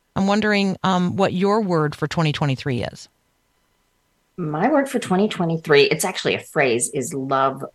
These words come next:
Speaker 2: well. And it, it
Speaker 1: Mm.
Speaker 2: started off, I thought about love first, but that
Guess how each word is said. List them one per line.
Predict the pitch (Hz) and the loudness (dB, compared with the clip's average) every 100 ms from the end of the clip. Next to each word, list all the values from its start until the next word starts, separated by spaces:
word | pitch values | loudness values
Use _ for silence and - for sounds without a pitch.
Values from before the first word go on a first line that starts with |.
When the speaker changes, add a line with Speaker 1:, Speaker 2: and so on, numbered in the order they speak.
| _ | _
Speaker 2:
well. | 135 117 123 - - - _ _ _ _ _ | -6 -4 -4 -6 -12 -20 _ _ _ _ _
And | 185 | 0
it, | 180 | 4
it | 196 | 4
Speaker 1:
Mm. | - | 4
Speaker 2:
started | - 320 453 311 | 0 0 2 6
off, | 233 220 | 4 4
I | 185 | 0
thought | - 339 381 | 2 2 6
about | 160 - 143 | 6 4 4
love | 170 165 156 | 6 6 2
first, | - 107 87 - - - | 0 2 2 0 -6 -6
but | 233 233 | -6 -4
that | 240 440 | -6 -8